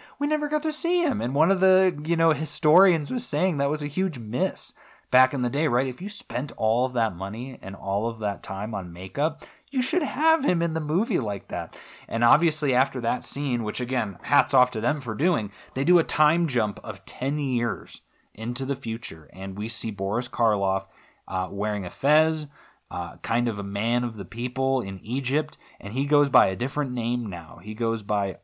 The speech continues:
Ardith Bey. And if that name sounds familiar, that's because that is the, uh, protector of Egypt from the, the nineteen ninety-nine movie.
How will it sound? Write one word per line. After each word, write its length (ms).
Ardith 500
Bey. 500
And 80
if 140
that 180
name 220
sounds 300
familiar, 440
that's 200
because 460
that 320
is 400
the, 500
uh, 360
protector 640
of 100
Egypt 480
from 300
the, 360
the 460
nineteen 440
ninety-nine 560
movie. 420